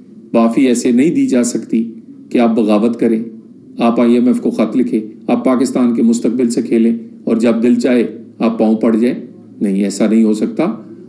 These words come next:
और ये एहतजाज जिसे ये कहते हैं कि आखिरी कॉल है, ये एक आखिरी कील साबित होगा इनके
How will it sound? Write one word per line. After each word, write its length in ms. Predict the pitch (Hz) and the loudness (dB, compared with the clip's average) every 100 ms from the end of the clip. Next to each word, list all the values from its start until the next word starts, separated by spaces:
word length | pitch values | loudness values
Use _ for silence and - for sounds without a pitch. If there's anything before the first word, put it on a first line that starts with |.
| - | -2
और 340 | 120 113 113 - | 0 2 0 0
ये 360 | 120 123 117 - | 2 2 0 -2
एहतजाज 720 | 120 117 117 120 123 185 190 - - - - | -4 -2 -2 0 0 0 -4 -10 -18 -20 -6
जिसे 240 | 131 117 127 | -2 0 2
ये 200 | 117 117 | 4 2
कहते 300 | 120 117 131 | 0 0 0
हैं 140 | 117 | 0
कि 180 | 113 - | -2 -2
आखिरी 460 | 135 156 160 185 196 | 0 0 0 -2 0
कॉल 340 | 190 160 170 | 2 2 4
है, 260 | 175 196 - - - - - - - | 2 0 -6 -18 -20 -20 -20 -14 -2
ये 320 | 117 127 135 131 - - - - 127 | 2 2 2 0 -2 -8 -18 -4 0
एक 500 | 120 - 127 120 - | 0 0 -2 -2 0
आखिरी 420 | 143 147 170 165 | 0 0 0 0
कील 420 | - - 220 208 | -2 0 4 4
साबित 440 | - 135 123 135 131 | 2 0 0 0 0
होगा 520 | 120 127 127 123 - 147 | 2 2 0 -2 -4 -2
इनके 460 | 131 131 131 120 | -2 0 0 -2